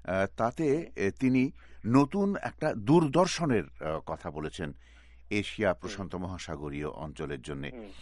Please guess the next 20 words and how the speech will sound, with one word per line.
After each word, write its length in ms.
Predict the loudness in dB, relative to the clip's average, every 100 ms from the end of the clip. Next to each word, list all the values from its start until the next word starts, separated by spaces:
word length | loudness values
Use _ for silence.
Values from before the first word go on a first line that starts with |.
| -6
এবং 240 | 0 0 0
প্রত্যুত্তরে, 680 | -2 -2 -6 -2 0 0 -2 -8 -20 -20 -12
আহ, 520 | -6 -2 -2 -4 -6 -6
মিস্টার 360 | -4 -2 -2
মোদিও, 600 | 2 2 2 2 2 2
আহ, 320 | -2 -4 -4
তাঁর 220 | -4 -6 -8
সঙ্গে 480 | -6 -6 -2 -2 -4 -12 -20 -20 -6
একমত 460 | -6 -4 0 0
হয়ে 320 | 0 0 0 -2 -12 -20 -18 -2
গভীরতর, 720 | 2 2 4 6 6 6 4
আহ, 480 | 4 4 -4 -2 -2
সম্পর্কের, 600 | 0 -2 0 -2 0 -2 -2 -6
আহ, 160 | -8 -8
কথা 240 | -8 -6
বলেছেন, 360 | -6 -6 -6 -6
বিশেষ 240 | -4 -4
করে 180 | 4 4 2 -8 0
প্রতিরক্ষা 560 | 2 4 4 2 0 0
এবং 220 | 2